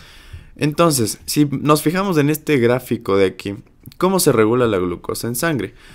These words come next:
Tenemos, como ya les había dicho en el video anterior, que insulina y glucagón son los principales, eh, regulador y, bueno, contrarregulador de los niveles de glucosa en sangre.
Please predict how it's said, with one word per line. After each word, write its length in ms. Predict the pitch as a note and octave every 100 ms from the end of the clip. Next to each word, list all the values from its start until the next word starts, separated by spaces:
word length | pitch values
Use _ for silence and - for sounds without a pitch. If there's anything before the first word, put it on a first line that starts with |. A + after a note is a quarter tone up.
| - -
Tenemos, 400 | F3 F#3 E3 A#2
como 200 | - A2+
ya 120 | A#2
les 140 | C#3+ D3
había 180 | E3 E3+
dicho 380 | D3 E3 D#3 -
en 160 | A2
el 100 | G#2+
video 180 | G#2+ A2
anterior, 400 | C3 D3 D3 D3
que 300 | - D#3 -
insulina 680 | - B2 D3 C#3+ E3+ C3+ A#2
y 60 | A#2+
glucagón 460 | C#3 E3+ D3+ E3+
son 200 | - C#3+
los 140 | B2+ B2+
principales, 920 | G2+ G2 - - F#2+ G2 G2 F#2+ -
eh, 340 | F#2+ F#2 E2+ E2
regulador 560 | B2 D#3 F3 F3 F#3 G3
y, 120 | G3+
bueno, 420 | G#3+ F3+ G#2+ F#2+ -
contrarregulador 920 | G2 F#2 F#2+ F2+ F2+ F2+ E2 D#2+ - - - - - -
de 240 | A2+ C3
los 180 | C3+ G#2+
niveles 300 | G2 F#2+ F2+
de 80 | F2
glucosa 460 | E2 - - -
en 100 | -
sangre. 340 | - - -